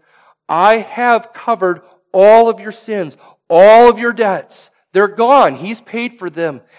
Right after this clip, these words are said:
And through him, I have imputed to you perfect righteousness, even the righteousness of God." God says,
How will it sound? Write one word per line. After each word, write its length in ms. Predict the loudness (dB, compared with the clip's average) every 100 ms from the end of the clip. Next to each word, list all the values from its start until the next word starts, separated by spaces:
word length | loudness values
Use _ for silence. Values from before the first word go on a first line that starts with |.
| _
And 160 | -10 -10
through 260 | -10 -8
him, 300 | -4 -4 -6 -6
I 220 | -4 -2
have 200 | -2 -4
imputed 560 | -8 -12 -14 -14 -16 _ _
to 120 | -20 -18
you 260 | -14 -14 -14 _
perfect 360 | -6 -4 -4 -2
righteousness, 760 | -2 -2 -4 -20 -12 -10 -10 _ _ _
even 320 | -4 -2 0
the 100 | 2
righteousness 680 | 2 2 0 -10 -12 -12 -10
of 160 | -12 -2
God." 400 | 2 2 0 0
God 240 | 0 0
says, 260 | -4 -8